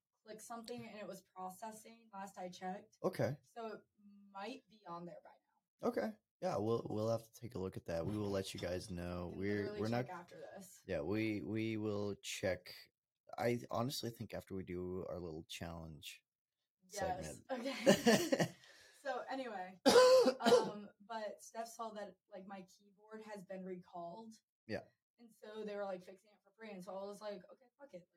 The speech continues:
Speaker 1: if I can get
Speaker 2: Mm-hmm.
Speaker 1: it done for free, that would be really cool."
Speaker 2: Yeah.
Speaker 1: 'Cause, like, at first, when I first got it, my back keyboard just didn't work. It never turned on. And so I was like, "Eh, whatever. Like, I don't care.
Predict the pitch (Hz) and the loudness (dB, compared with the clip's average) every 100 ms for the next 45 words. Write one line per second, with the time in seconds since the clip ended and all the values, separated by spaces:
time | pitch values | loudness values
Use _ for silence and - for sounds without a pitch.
0 | 170 _ _ 196 185 226 226 202 208 208 | _ _ _ -14 -10 -8 -6 -6 -10 -12
1 | 202 220 220 185 202 196 185 190 190 254 | -16 -14 -8 -8 -8 -8 -8 -8 -10 -14
2 | 240 _ _ _ 127 95 - 269 254 247 | -18 _ _ _ 0 0 0 -4 0 -2
3 | 240 - - 233 214 320 - - 240 220 | -2 -10 -10 -12 -12 -12 -16 -14 -10 -10
4 | 214 214 - 185 202 226 - 220 202 180 | -6 2 2 2 -2 -10 -10 -8 -8 -2
5 | 180 - - - 190 214 208 175 196 - | 0 0 -2 -6 -8 -8 -10 -12 -18 -20
6 | - 185 175 196 190 180 185 196 - 180 | -14 -14 -10 -12 -12 -12 -12 -12 -14 -14
7 | 180 185 202 190 - - - 190 190 220 | -10 -10 -10 -14 -20 -20 -16 -16 -16 -20
8 | 214 202 175 175 175 _ _ _ _ _ | -20 -14 -14 -14 -18 _ _ _ _ _
9 | 214 220 214 185 180 175 180 | -12 -10 -8 -8 -8 -8 -8